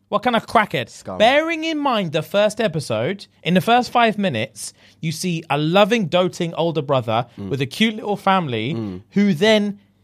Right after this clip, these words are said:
Speaker 1: his whole family gets murdered and destroyed. His sister becomes a demon who tries to kill him.
Speaker 2: Mm-hmm. A lot happens
Speaker 1: And he
Speaker 2: in that
Speaker 1: meets
Speaker 2: episode.
Speaker 1: Ahashara in the first episode, bro. One of the most,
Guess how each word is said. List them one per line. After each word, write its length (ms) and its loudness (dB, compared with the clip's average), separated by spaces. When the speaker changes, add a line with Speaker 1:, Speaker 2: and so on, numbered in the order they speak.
Speaker 1:
his 160 0
whole 180 6
family 400 4
gets 160 -4
murdered 500 4
and 120 -4
destroyed. 760 -6
His 160 -2
sister 300 0
becomes 340 -2
a 60 -2
demon 480 -2
who 80 -2
tries 260 -4
to 140 -4
kill 320 2
him. 360 -4
Speaker 2:
Mm-hmm. 360 -8
A 80 -6
lot 260 2
happens 240 0
Speaker 1:
And 80 0
he 60 0
Speaker 2:
in 60 0
that 60 2
Speaker 1:
meets 240 0
Speaker 2:
episode. 80 -4
Speaker 1:
Ahashara 680 0
in 100 0
the 80 2
first 460 4
episode, 580 -2
bro. 220 0
One 240 -2
of 40 0
the 60 0
most, 280 -2